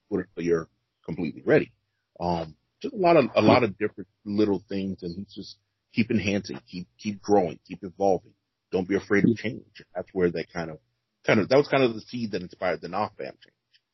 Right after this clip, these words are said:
Speaker 1: So.
Speaker 2: Okay. So with, obviously you've got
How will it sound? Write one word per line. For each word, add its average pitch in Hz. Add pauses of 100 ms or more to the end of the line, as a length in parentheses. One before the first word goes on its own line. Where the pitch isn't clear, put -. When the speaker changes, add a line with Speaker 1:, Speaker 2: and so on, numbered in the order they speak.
(360)
Speaker 1:
So. - (340)
Speaker 2:
Okay. - (1600)
So 143 (180)
with, 170 (560)
obviously 127
you've 110
got 117